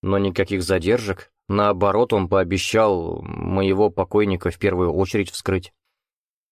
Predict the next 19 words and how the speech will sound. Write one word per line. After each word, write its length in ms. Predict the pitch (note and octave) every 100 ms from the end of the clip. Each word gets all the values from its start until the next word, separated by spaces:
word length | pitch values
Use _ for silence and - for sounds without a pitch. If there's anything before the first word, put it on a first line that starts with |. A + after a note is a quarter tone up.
| _ _
Там 220 | D3+ D3+
сразу 340 | - G3 E3 G2+
было 220 | G#2 G2+
полицейское 640 | A2 A2+ - B2 - A#2
расследование, 720 | A#2+ - D#3+ F3 A#2+ F#2+ F#2+
так 160 | F2+ A2
что 160 | - G#2+
без 180 | A2+
этой 180 | A2+ G#2
паскуды 540 | - A#2 - C3 G#2 G#2
Чейн 360 | - A2 E2
обошлись. 580 | E2 F2+ F2 E2+ D2+ - _ _ _ _ _ _ -
Он 240 | A2+ C#3+
протокол 600 | C3 C3+ C#3+ B2+ D3 D3
мне 180 | A#2 A#2+
напрямую 480 | A#2+ - G#2+ A#2+ G#2+
на 120 | F#2+
почту 320 | F#2+ - -
скинул. 400 | - G#2+ G2 F2+